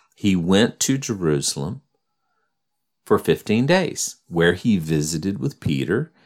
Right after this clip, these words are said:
and he says that he s-, also saw James. So he's not referring to the Jerusalem Council, which happened in, in Acts chapter number fifteen.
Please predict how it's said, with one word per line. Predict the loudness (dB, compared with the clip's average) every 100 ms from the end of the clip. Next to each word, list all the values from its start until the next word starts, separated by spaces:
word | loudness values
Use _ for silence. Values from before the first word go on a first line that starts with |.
| _ -4
and | 0
he | 0
says | 2 4 4 4
that | 2 2
he | 0
s-, | -2 -4
also | 0 0 2 2 2
saw | 2 2 4 4
James. | 2 0 0 0 -2 -6 -12 -16 -16 _ _ _ _ _ _ _ _ _ _
So | 4 6 6
he's | 4 2 4
not | 4 4 2
referring | -2 -2 2 4 4 2 -2
to | 0 2 2
the | 0
Jerusalem | -2 -2 0 0 -2 -6
Council, | -2 2 2 2 -2 -10 -12 -16 _ _ _ _
which | 0 0 2
happened | 2 2 0 -2 -2 -6 _ _ _ _ -4
in, | 0 0 0
in | -4 -4 -2
Acts | -2 -4 -4
chapter | -6 -6 -8
number | -8 -8
fifteen. | -10 -12 -6 -2 0 -2